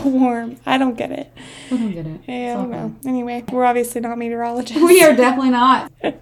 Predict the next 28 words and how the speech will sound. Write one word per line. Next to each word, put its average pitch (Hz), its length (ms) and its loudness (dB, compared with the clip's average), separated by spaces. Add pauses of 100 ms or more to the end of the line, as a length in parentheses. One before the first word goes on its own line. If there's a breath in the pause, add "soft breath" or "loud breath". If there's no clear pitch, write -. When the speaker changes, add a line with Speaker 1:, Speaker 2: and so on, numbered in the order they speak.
(140)
Speaker 2:
It 247 160 -2
looks 277 180 0
like 302 140 2
it's 294 120 2
raining. 269 400 2
Oh, 277 220 6
guess 262 180 4
what? 247 240 2
It 220 140 0
is. 208 260 -2
That's 196 240 -8
what 165 120 -10
that 165 140 -8
would, - 140 -10
that's 175 220 -8
what 180 80 -12
that 175 140 -10
would 175 100 -6
be 180 80 -8
me. 170 220 -10 (640 loud breath)
<laughs> 277 160 2 (500 loud breath)
Speaker 1:
So 262 180 4
today 277 600 10
we're 254 200 0
gonna 269 240 4
do 254 480 2 (200)
a 254 80 0
fall-themed 247 1160 0